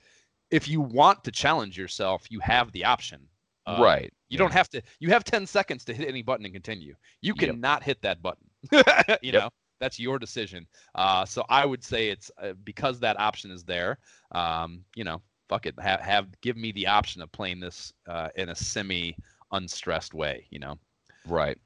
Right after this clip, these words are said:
Speaker 1: It,
Speaker 2: Yeah,
Speaker 1: it
Speaker 2: but, like, yeah, I mean, yeah, it was, it was a, it's a minor complaint on my end, but like I've said before about a lot of these early games, uh, that came out for these early systems, like, some of 'em are just, like, so miserable and unplayable that, like,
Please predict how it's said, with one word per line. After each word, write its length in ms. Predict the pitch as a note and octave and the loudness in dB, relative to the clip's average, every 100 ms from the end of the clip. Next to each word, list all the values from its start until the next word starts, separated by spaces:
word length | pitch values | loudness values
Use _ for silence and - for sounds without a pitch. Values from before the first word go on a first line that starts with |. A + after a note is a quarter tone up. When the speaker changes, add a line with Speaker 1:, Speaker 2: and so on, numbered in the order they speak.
| _ _ - | _ _ -12
Speaker 1:
It, 160 | E2 | -2
Speaker 2:
Yeah, 140 | G#2+ G2+ | 6 6
Speaker 1:
it 60 | |
Speaker 2:
but, 120 | G#2+ B2 | 6 4
like, 200 | B2+ B2+ | 4 4
yeah, 220 | C#3 B2+ | 0 2
I 60 | |
mean, 280 | C#3 C#3 B2+ C3 | 2 2 0 0
yeah, 160 | A2+ | 2
it 40 | B2+ | 4
was, 300 | B2 A2 G#2 | 2 -4 -4
it 80 | C#3 | 0
was 160 | C3+ | 2
a, 60 | A#2+ | 2
it's 200 | A2 B2+ | 2 2
a 40 | B2+ | 4
minor 300 | C3+ C#3+ C#3 | 6 6 2
complaint 300 | B2+ B2 A#2 | -2 0 2
on 60 | |
my 180 | A2+ G#2 | 2 2
end, 340 | G2+ G2+ G2+ E2+ | 2 0 -2 -2
but 200 | F#2 - | -2 -2
like 360 | F#2 F#2+ F#2+ | 2 4 6
I've 140 | F#2 E2 | 4 2
said 200 | F#2 E2 | 0 0
before 300 | E2 F2+ E2+ | -2 0 2
about 320 | D#2 D2+ D2+ _ - - - _ | 4 2 0 _ -20 -20 -20 _
a 60 | E2 | 2
lot 220 | F2 F2 | 6 6
of 40 | E2+ | 6
these 140 | E2 | -2
early 260 | F2 E2+ D#2+ | -2 -2 -4
games, 760 | D#2+ E2+ D#2+ D2+ D2+ - - - _ _ | -2 -2 -2 -6 -10 -10 -12 -14 _ _
uh, 200 | E2+ D#2 | 2 2
that 120 | D#2 | 2
came 180 | - F2 | -4 -2
out 100 | D#2+ | -2
for 60 | E2 | -2
these 160 | D#2 | -6
early 180 | D#2+ D#2+ | -4 -4
systems, 520 | D#2 F#2 - D#2+ D2 | -2 -4 -2 -6 -2
like, 180 | D#2 C#2 | -2 0
some 180 | - B2+ | 2 4
of 80 | B2 | 4
'em 140 | G#2 | 2
are 100 | F2+ | 0
just, 280 | E2 F2 - | 0 -6 2
like, 280 | E2 E2 - | 2 2 -4
so 560 | - - G#2 G2 F2 D2+ - | -12 0 2 2 -2 -8 -12
miserable 500 | E2 F2+ F#2 F#2 E2+ | -4 -2 -2 -2 0
and 80 | E2 | 0
unplayable 540 | D#2 D2 F#2+ F#2 D#2+ D#2 | 0 2 6 6 4 0
that, 160 | D#2 | 0
like, 280 | C#2 D2 C#2 | 2 0 -2